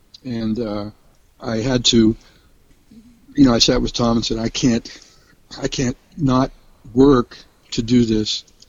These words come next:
'cause this is not, this, I, I still have to earn some income." So, yeah, there was no, there were, you know, there was no friction or anything, uh, but I was kind of relieved, 'cause I just thought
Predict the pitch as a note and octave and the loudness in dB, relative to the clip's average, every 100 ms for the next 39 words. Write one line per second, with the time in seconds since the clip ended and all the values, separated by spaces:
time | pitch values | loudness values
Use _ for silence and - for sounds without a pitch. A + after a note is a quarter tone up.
0 | _ - A#2 G#2+ A#2 A#2 - G#2+ A#2+ A2+ | _ -10 -8 -6 -4 -4 -4 -6 -8 -8
1 | G#2+ - _ _ _ _ _ _ _ - | -8 -16 _ _ _ _ _ _ _ -10
2 | A#2 - A#2+ A2+ A2+ - G#2+ G2+ - A#2 | -8 -8 -10 -12 -12 -14 -10 -10 -6 -6
3 | A2+ - - B2 A#2 A2+ - G#2+ A2+ A#2+ | -6 -10 -8 -4 -2 -4 -6 -8 -8 -8
4 | - G#2 F#2+ A#2 A2 _ _ _ E3+ C3+ | -10 -14 -12 -12 -12 _ _ _ 2 2
5 | A2+ B2+ C3 D3 C#3 C3 E3 D3+ D#3+ F3 | 4 2 0 0 0 0 0 -2 0 0
6 | B2 B2+ B2 C#3+ C3+ - D3 - A#2 A2+ | 2 0 0 -2 -4 -2 -2 -4 -6 -6
7 | A2+ G#2+ A#2 A2 A2 - - - _ _ | -6 -8 -10 -10 -12 -20 -20 -20 _ _
8 | _ - - A#2 A2 A#2 D3 - C3+ B2+ | _ -10 -6 -4 -4 -8 -6 -2 0 0
9 | B2 - E3 C3+ A#2 B2 A#2+ A#2 - - | -2 -4 -2 -2 0 0 -2 -4 -14 -20
10 | _ _ A#2+ A2+ - - A#2+ A#2 B2 - | _ _ -10 -10 -10 -14 -16 -14 -12 -10
11 | B2 | -12